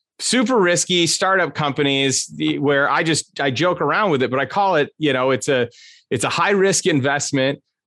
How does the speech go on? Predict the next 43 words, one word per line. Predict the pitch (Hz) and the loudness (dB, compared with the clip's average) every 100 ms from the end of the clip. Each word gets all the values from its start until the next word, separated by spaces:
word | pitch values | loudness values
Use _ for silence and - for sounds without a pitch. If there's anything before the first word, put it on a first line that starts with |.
| - | -6
uh, | 131 127 | -2 -2
that | 123 135 135 147 | 0 -2 -2 0
is | 143 135 131 - - | 2 2 2 -2 -4
a | 139 120 | -2 0
zero | 120 175 190 | 2 2 2
percent | 156 151 175 160 160 - | 0 0 0 0 -2 -2
return | 131 127 175 170 160 | -2 0 0 2 0
on | 147 | 0
capital, | 147 160 170 160 127 120 120 120 _ _ - | -2 0 0 0 0 0 0 -4 _ _ -8
that | 117 139 139 131 - | -2 0 0 -2 -2
it | 147 147 | -2 0
has | 156 151 135 | 2 0 2
an | 143 - | 0 0
undefined | 170 196 214 196 123 147 - 180 170 170 175 165 | 0 2 2 0 -2 -4 -2 -2 0 0 2 2
or | 139 135 | 0 0
unknown | 170 185 190 180 170 170 165 156 151 151 _ - | 0 0 2 2 2 2 2 2 0 -2 _ -10
term, | - 190 240 196 131 143 185 - - - - - | -4 0 0 0 0 0 -4 -8 -20 -20 -10 -4
and | 156 165 160 - 143 | 0 2 0 -2 -4
you | 175 | 0
don't | 220 196 | 2 2
know | 214 | 0
if | 202 | 0
you're | 202 | 0
ever | 196 | 0
gonna | 190 180 | 0 0
get | 202 | 0
it | 175 202 | -2 -2
back. | 262 285 98 - - - | -2 -2 -4 -12 -20 -6
A-, | 147 139 156 156 | -4 -2 -2 0
and | 175 | 2
you | 220 | 2
may | 233 214 | 2 2
not | 214 214 | 2 2
even | 196 | 2
know | 202 214 | 2 0
for | 190 | 0
fifteen | 160 214 214 220 208 | 0 0 2 2 4
years | 202 214 190 | 4 2 2
that | 196 | 0
it | 175 | 2
didn't | 214 294 190 | 2 2 0
work | 120 104 110 | -2 -2 -4
out. | 101 - | -4 -6